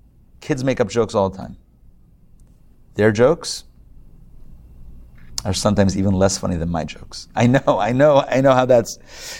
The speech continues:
no, but it's not a knock against kids. Kids are figuring these, these things out, right? It's not a, it's not a knock. It's not a negative.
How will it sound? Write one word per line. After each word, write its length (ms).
no, 200
but 80
it's 120
not 140
a 60
knock 260
against 260
kids. 200
Kids 160
are 60
figuring 540
these, 220
these 200
things 180
out, 280
right? 160
It's 140
not 160
a, 300
it's 120
not 100
a 60
knock. 340
It's 100
not 100
a 40
negative. 460